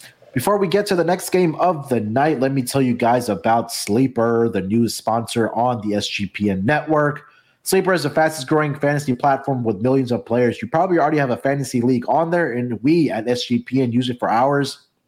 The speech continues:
It's a game-changing product unlike anything else in the industry. And now you can make money on Sleeper too by playing their new over-under game. It's super simple. First, in any sport,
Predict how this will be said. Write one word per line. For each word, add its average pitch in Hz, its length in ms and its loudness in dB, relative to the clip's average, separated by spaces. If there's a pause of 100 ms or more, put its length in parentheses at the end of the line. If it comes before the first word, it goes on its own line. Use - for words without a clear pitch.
(120)
It's - 120 -8
a - 40 -6
game-changing 196 460 0
product 165 380 -2
unlike 147 240 0
anything 160 340 0
else 135 240 -2
in 131 120 -4
the 120 180 0
industry. 107 400 -2
And 107 160 -2
now 160 360 0 (520)
you 160 80 -2
can 180 100 2
make 165 200 0
money 165 200 2
on 143 220 0
Sleeper 151 340 0
too 139 200 -2
by 117 180 2
playing 135 320 -2
their 113 140 2
new 143 280 2
over-under 117 540 0
game. 101 300 -4 (120)
It's 117 140 -10
super 175 220 0
simple. 127 320 -4
First, 175 340 -2
in 123 80 -2
any 117 140 -2
sport, 208 420 -2